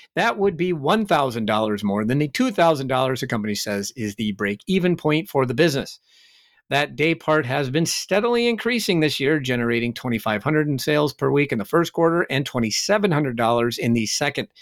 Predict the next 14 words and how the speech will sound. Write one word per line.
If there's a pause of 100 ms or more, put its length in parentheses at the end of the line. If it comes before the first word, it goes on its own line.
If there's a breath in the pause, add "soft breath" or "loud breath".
(440 loud breath)
The
company
has
expanded
its
breakfast
business
despite
weakness
among
fast
food
breakfast
overall.